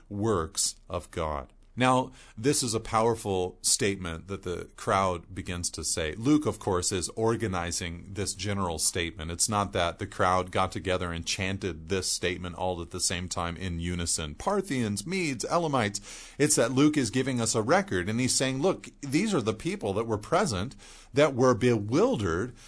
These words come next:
at what was taking place that day." And one of the things that, that they were so amazed by was the fact that these, uh, for the most part, Galileans, uh, who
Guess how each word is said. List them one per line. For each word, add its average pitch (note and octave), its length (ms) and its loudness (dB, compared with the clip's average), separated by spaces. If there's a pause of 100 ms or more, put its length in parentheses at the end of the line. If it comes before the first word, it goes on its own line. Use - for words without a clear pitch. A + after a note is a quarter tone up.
(200)
at C#3+ 160 6
what D3+ 180 4
was D3+ 160 2
taking C#3 380 -2
place A#2+ 520 0 (200)
that A2+ 340 0
day." A2 300 4 (300)
And C#3 80 0
one A#3 100 4
of C#4 80 0
the A3 100 8
things C3 280 -2
that, C#3 240 -2
that C3 260 -2
they C#3+ 80 4
were C3+ 140 2
so G3 220 4
amazed D3 680 2 (100)
by G#2 640 2
was A2+ 160 0
the C3 80 0
fact D3+ 560 2
that A2 180 -2
these, F3+ 460 2 (320)
uh, A#2 80 -6
for D3 200 4
the A#2+ 100 4
most F3+ 380 4
part, A2 360 2 (200)
Galileans, C#3+ 1080 2 (480)
uh, A2 240 0 (220)
who C#3 600 4